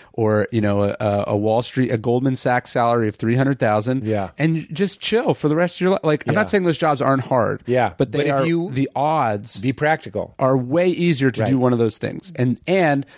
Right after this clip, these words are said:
Speaker 1: the, the average income is much higher.
Speaker 2: Right.
Speaker 1: So
Speaker 2: If
Speaker 1: you,
Speaker 2: that's, yes.
Speaker 1: you chose this thing, when you chose this thing, you, whether you knew it or not, you were saying you made a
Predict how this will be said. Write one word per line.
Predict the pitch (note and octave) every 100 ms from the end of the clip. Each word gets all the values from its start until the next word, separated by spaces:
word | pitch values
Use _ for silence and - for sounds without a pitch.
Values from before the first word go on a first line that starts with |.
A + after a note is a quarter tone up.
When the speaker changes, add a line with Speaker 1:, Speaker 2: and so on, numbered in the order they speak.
| -
Speaker 1:
the, | A#2+ C3 C3 B2
the | A#2+ B2 B2
average | C3+ C#3+ C3+ A#2+
income | A#2+ A#2+ A2 -
is | G#2
much | G#2 -
higher. | - F3 G2 - _ -
Speaker 2:
Right. | G#2+ F#2+
Speaker 1:
So | E3+ D3+ C#3+ _ -
Speaker 2:
If | B2+ C3+
Speaker 1:
you, |
Speaker 2:
that's, | E3 A#3+ D#3+ -
yes. | C3+ A2 D3
Speaker 1:
you | A#3 G#3+
chose | - G#3+ A3 G#3+ F3+
this | D3 F#3+ -
thing, | - E3+ C#3 A2+ A2+ - -
when | C#3 G3
you | G#3+
chose | - F3 E3+ D#3+
this | A#2+ -
thing, | A2 G#2 G#2 - - _ -
you, | A#2+ A2+ C#3+ D3 C#3+ C3+
whether | B2 B2
you | A#2
knew | B2+ D3+
it | F#3
or | F3+
not, | C3 G#2 G2+ -
you | - G#2+ B2+ E3
were | E3
saying | - C3 A#2+ A2+ A2 G#2+ - _ _ _
you | B2 A#2 D3
made | D3 C#3 A#2+
a | A#2+